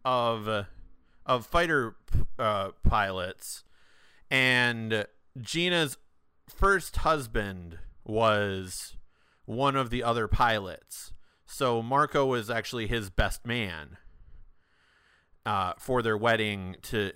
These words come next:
to Gina. But you could kind of, they kind of always imply that Marco was always in love with Gina, but this other guy,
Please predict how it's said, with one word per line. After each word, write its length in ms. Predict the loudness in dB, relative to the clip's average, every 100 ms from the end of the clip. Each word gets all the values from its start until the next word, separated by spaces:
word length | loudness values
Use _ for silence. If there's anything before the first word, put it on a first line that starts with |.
| -4
to 300 | -2 -2 -4
Gina. 760 | -8 -4 0 0 0 -2 -6 -14 _ _ _
But 280 | 0 2 2
you 200 | -2 -6
could 380 | -2 -2 -2 -8 _ _ _
kind 360 | 0 4 4 4
of, 300 | 2 0 -2
they 240 | 0 0 -6 -2
kind 260 | 2 4
of 100 | 4
always 420 | 6 6 6 4
imply 500 | 2 2 4 8 6
that 200 | 6 0
Marco 560 | -2 -2 4 4 4 2
was 220 | 2 2
always 460 | 4 4 2 -2 -4
in 80 | -2
love 240 | 0 0
with 140 | -4
Gina, 600 | -4 -4 0 2 2 -2 -6 _ _ _ _ _ -20
but 440 | -2 2 2 -2 -8
this 240 | -8 -6 -2
other 300 | 0 0 -2
guy, 600 | -2 0 0 -2 -6